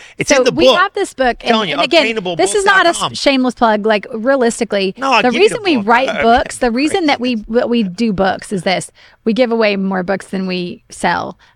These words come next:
Speaker 2: Um, we don't do it to make money. We do this
Speaker 1: No.
Speaker 2: because this is information that you need. It's impossible in fifteen minutes, twenty
Speaker 1: My God.
Speaker 2: minutes. This one was a little longer.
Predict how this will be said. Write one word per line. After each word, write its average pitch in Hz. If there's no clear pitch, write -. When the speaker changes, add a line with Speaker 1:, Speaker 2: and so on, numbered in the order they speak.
Speaker 2:
Um, 208
we 214
don't 233
do 202
it 202
to 208
make 190
money. 180
We 190
do 208
this 185
Speaker 1:
No. 185
Speaker 2:
because 202
this 208
is 202
information 196
that 180
you 180
need. 175
It's 175
impossible 208
in 202
fifteen 185
minutes, 180
twenty 226
Speaker 1:
My 190
God. 185
Speaker 2:
minutes. 190
This 247
one 214
was 185
a 180
little 185
longer. 180